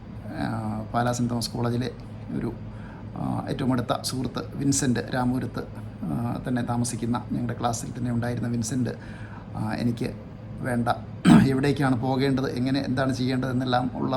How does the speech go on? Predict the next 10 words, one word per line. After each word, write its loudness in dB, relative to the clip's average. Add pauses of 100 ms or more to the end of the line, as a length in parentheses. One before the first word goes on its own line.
(120)
ഒരു -2 (560)
വലിയ 0 (320)
ഒരു -4
പ്രതിസന്ധി 0
നേരിട്ട 0 (360)
ഒരു -2
സമയത്ത് 0 (200)
അവന്, 0 (240)
അവൻ്റെ 0
ഉപദേശപ്രകാരം 0